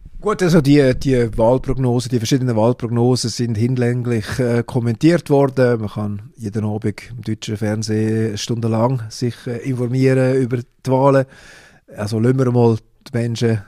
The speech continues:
die Wahlbe-, die Wahlberechtigten <laughs> wählen, dann sehen wir, was das Ergebnis ist. Und im Vorfeld, glaube ich, gehen die Aktienmärkte und die Finanzmärkte davon aus, dass, ähm,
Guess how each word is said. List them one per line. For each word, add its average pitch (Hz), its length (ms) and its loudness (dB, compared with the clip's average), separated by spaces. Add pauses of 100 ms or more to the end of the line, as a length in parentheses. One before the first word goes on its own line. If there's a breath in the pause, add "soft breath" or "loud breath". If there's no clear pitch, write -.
(300)
die - 60 -8
Wahlbe-, 117 240 0
die 113 160 -2
Wahlberechtigten 131 760 4
<laughs> - 0 -
wählen, 156 380 4
dann 120 160 -2
sehen 113 300 -2
wir, 107 140 -4
was 104 300 -8
das - 80 -8
Ergebnis 113 440 0
ist. 120 280 -2
Und 104 200 -6 (600 loud breath)
im 120 100 -2
Vorfeld, 117 520 2
glaube 113 260 2
ich, 110 40 -2
gehen 104 160 0
die - 80 -4
Aktienmärkte 104 720 -6
und 92 140 -10
die - 40 -20 (100)
Finanzmärkte 107 760 -4
davon 98 220 -10
aus, 104 400 -8
dass, - 420 -8
ähm, 98 460 -10